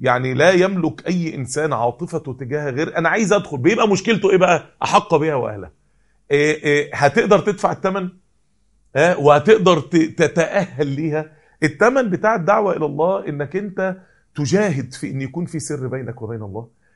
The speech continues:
الثمن بتاع الدعوة إلى الله إنك تكون إنسان صالح أصلًا،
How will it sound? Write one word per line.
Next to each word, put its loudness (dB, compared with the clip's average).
الثمن 0
بتاع 0
الدعوة 4
إلى 2
الله 2
إنك -2
تكون -6
إنسان -6
صالح -4
أصلًا، -6